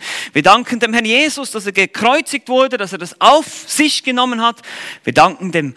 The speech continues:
Vater für seine Liebe. Aber was ist mit dem Geist?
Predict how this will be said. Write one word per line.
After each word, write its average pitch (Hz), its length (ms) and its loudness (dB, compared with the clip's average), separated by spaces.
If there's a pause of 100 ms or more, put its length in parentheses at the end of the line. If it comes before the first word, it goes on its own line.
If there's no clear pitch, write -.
Vater 247 560 0
für 180 140 -12
seine 170 240 -2
Liebe. 160 400 -8 (800)
Aber 127 160 -10
was 208 160 -4
ist 233 100 -8
mit 185 100 -8
dem 135 120 -6
Geist? - 520 -8